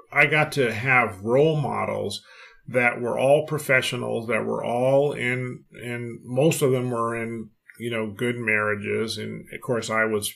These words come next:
friends with their kids. That was sort of the common bond. But they,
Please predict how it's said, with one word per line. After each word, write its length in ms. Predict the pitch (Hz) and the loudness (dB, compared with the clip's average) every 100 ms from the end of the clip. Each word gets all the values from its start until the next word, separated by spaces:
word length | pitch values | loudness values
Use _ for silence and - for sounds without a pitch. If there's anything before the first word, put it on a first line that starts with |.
| _ | _
friends 340 | 123 113 113 | -6 -4 -6
with 140 | 110 101 | -8 -8
their 140 | 107 | -8
kids. 460 | 101 - 143 110 101 | -8 0 2 0 -4
That 200 | 110 104 | -6 -6
was 160 | 107 - | -8 -6
sort 180 | 110 | -6
of 120 | 104 107 | -8 -10
the 100 | 107 | -12
common 540 | - 110 104 101 95 | -12 -8 -8 -8 -8
bond. 520 | 107 117 113 107 104 - - - - - - - | -6 -4 -4 -6 -10 -16 -20 -20 -20 -20 -12 -4
But 140 | 170 | 4
they, 140 | 175 | 6